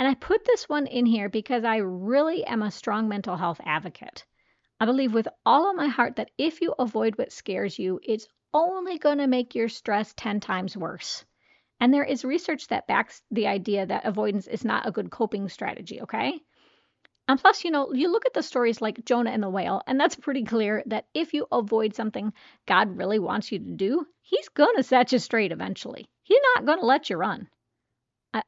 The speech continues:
also acknowledge that sometimes feelings are not justified when you analyze them objectively in the immediate moment.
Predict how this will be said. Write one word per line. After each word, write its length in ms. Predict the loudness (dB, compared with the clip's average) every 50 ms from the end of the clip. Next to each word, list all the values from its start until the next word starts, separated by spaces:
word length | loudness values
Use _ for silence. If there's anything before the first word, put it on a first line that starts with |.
| _ _ _
also 360 | 4 4 4 4 2 0 -2
acknowledge 640 | 0 0 -2 -4 -4 -6 -8 -10 -10 -12 -12 -12 -10
that 200 | -10 -10 -10 -10
sometimes 920 | -12 -8 -6 -4 -4 -2 -4 -4 -4 -6 -6 -8 -12 -14 -16 -16 -18 -20 -20 _ _ _ _ _ _ _ _
feelings 480 | _ -4 -2 0 0 0 -2 -2 -4 -4 -4
are 160 | -2 -2 0
not 280 | 0 0 -2 -2 -4 -4
justified 800 | 0 0 0 0 0 -2 -4 -4 -2 -2 -2 -2 0 -2 -2 -2
when 180 | 0 0 0
you 120 | 0 0 -4 -6 _
analyze 520 | -4 -2 -2 -2 -2 -2 -2 -2 -2 -4 -6
them 220 | -6 -8 -8 -6 -8
objectively 680 | -8 -8 -4 -4 -4 -4 -4 -8 -10 -8 -6 -6 -6 -6
in 200 | -4 -4 -4 -4
the 140 | -4 -2
immediate 460 | -2 -2 0 0 -2 -4 -6 -8 -8 -6
moment. 540 | -6 -6 -6 -8 -8 -12 -14 _ -20 -20